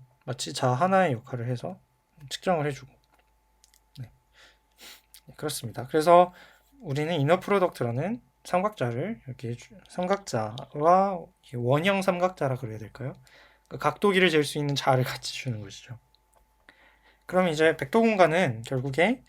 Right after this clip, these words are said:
어, 우리가 이런 식으로 이제 쪼갤 수가 있게 되는데, 어떤 벡터 공간의 서브스페이스인 W랑 Y가 주어졌을 때 그 두 개의 서브스페이스가 수직이다라는 것은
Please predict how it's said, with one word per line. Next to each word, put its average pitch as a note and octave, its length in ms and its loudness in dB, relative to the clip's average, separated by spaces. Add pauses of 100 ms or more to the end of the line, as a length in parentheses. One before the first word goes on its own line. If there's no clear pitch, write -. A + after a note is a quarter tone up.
(520)
어, B2 460 -8
우리가 D3+ 320 0
이런 C3+ 260 2
식으로 C#3+ 500 -4 (320)
이제 A2+ 360 -6
쪼갤 C#4+ 260 0
수가 E3 220 0
있게 B2+ 220 -4
되는데, A#2+ 540 -6 (720)
어떤 G#3 340 4
벡터 F#3+ 380 2
공간의 C#3+ 840 0
서브스페이스인 G3 1500 -2
W랑 G#3+ 580 4
Y가 A#2+ 260 0
주어졌을 A2+ 540 -8
때 G#2+ 240 -10 (120)
그 G3 260 2
두 D3 320 -4
개의 E3 340 2
서브스페이스가 F#3+ 960 -6
수직이다라는 D3 1000 -4
것은 A#2+ 380 -4